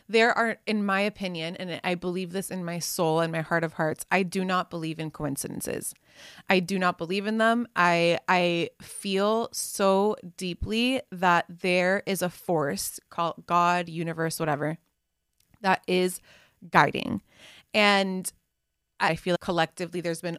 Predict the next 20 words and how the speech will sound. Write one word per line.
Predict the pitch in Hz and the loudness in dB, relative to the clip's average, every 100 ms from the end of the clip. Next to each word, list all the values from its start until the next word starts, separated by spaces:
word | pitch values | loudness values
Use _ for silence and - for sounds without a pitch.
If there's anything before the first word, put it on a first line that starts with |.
| - | -4
a | 175 | -2
lot | 170 175 | 2 2
of | 180 | 2
conversation | 196 180 170 165 147 156 | 0 0 0 0 -2 -6
from | 170 | -4
a | 156 | 0
lot | 160 170 | 2 2
of | |
people | - 170 170 | 0 -2 2
that | 160 156 | 2 2
I | 165 | 0
know | 170 165 160 | 0 0 0
that | 160 | -4
have | 160 165 156 - - _ | -4 -4 -4 -12 -20 _
gone | - 185 196 | 4 6 6
through | 202 180 170 165 - | 0 0 0 0 0
at | 175 175 | -2 0
the, | 175 156 - - | 0 -2 0 -2
at | 180 | 0
the | 185 | 0